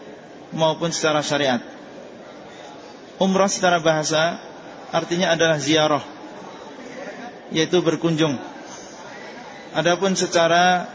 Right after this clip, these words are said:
syariat, maka umrah adalah berkunjung ke Baitullah dengan maksud melaksanakan tawaf di sana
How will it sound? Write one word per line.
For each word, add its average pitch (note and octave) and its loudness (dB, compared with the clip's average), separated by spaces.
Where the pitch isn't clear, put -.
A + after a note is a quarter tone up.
syariat, E3 2
maka E3 2
umrah E3 4
adalah D#3+ 2
berkunjung E3 2
ke E3 2
Baitullah E3 2
dengan D#3+ 0
maksud F3 0
melaksanakan E3 0
tawaf F3 4
di D3 0
sana D#3 2